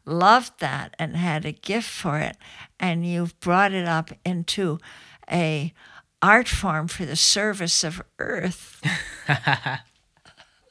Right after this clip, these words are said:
Speaker 2: Yes. All right. Okay. My last question.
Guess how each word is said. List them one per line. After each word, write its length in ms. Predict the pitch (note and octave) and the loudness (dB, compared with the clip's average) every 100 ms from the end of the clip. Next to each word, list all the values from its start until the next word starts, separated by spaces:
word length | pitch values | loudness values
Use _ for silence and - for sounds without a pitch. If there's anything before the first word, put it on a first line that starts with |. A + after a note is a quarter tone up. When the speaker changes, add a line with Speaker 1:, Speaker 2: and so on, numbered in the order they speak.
| F3+ - F#3+ F#3+ E3+ A2 | -6 -6 -8 -10 -10 0
Speaker 2:
Yes. 540 | C#3 B2+ A2+ - - - _ _ _ | 4 4 0 -6 -8 -14 _ _ _
All 160 | B2+ C#3+ | 4 6
right. 400 | B2+ B2+ A2 F#2+ - | 8 8 6 2 -6
Okay. 400 | B2 C3+ A2 G#2+ - - - | -4 -2 -2 -4 -10 -20 -10
My 60 | A#2 | -4
last 360 | A#2 B2 A#2 - | 4 4 4 2
question. 540 | A2+ G2 - - - | -4 -6 -6 -12 -16